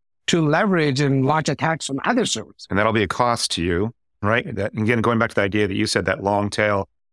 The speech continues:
Speaker 2: of remediation, that's legal fees, that's I T fees, potentially it could be, uh, regulatory fees as well, depending on the nature of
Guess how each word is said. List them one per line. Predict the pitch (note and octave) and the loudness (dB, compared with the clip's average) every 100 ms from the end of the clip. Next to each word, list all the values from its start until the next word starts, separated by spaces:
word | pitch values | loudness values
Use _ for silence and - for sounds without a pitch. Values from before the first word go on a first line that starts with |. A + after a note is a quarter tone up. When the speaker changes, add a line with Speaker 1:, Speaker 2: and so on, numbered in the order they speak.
| _ - | _ -6
Speaker 2:
of | G#2+ | -2
remediation, | A2 A2 G#2+ G#2 G#2+ B2 B2 B2 - | 0 2 2 2 0 0 -2 -6 -4
that's | F#2+ - - | -4 -4 -4
legal | G2+ A#2 C3 | -2 0 0
fees, | - B2 B2+ C3 - | 0 2 0 -2 -4
that's | F2 E2+ - | -4 -6 -4
I | G2+ G#2 | -2 -2
T | G2 - A#2 | -2 -2 -2
fees, | A2 B2 A#2 A#2 A#2+ - _ _ - | 0 0 0 0 0 -4 _ _ -8
potentially | B2 - B2 C#3+ D#3 D#3+ E3 D#3 F3 - _ - | -4 -2 0 2 2 2 0 -2 -6 -14 _ -14
it | C#3 G2 | -12 -6
could | A2 | -4
be, | G2 G#2 G2 G#2+ | -2 -2 -2 -4
uh, | F2+ E2 D#2+ | -6 -6 -2
regulatory | G2+ A#2 - B2 B2 | 0 0 0 0 0
fees | C3 B2 | 0 0
as | A#2 | 0
well, | B2 | 0
depending | A2 A2+ G#2+ | 0 0 0
on | G2+ | 0
the | |
nature | G2 G2+ | -2 -2
of | G#2 | -4